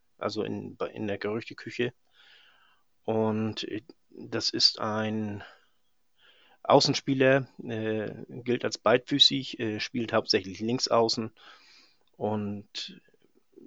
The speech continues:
da könnte ich mir vorstellen, dass, äh, er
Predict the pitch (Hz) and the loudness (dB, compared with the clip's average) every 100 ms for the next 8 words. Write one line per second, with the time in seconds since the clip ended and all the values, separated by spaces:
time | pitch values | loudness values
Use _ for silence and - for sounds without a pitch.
0 | - _ 104 95 123 123 - - 117 110 | -20 _ -4 -2 0 -2 -4 -6 -4 -2
1 | - 120 - 131 117 117 110 107 - - | 2 4 4 2 0 0 -4 0 2 2
2 | - - - - - - - _ - - | 0 -4 -10 -14 -14 -14 -16 _ -20 -6
3 | 104 107 104 101 | -2 0 0 -2